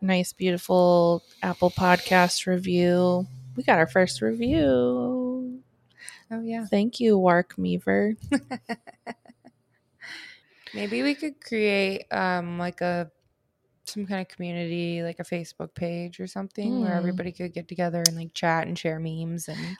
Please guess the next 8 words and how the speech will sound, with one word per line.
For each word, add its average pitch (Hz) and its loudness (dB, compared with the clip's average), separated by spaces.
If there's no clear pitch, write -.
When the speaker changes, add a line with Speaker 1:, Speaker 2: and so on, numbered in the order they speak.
Speaker 1:
Let's 185 2
do 180 6
it. 170 6
Who's 196 6
Speaker 2:
stuff 190 -2
like 190 0
that. 185 8
Speaker 1:
down? 160 2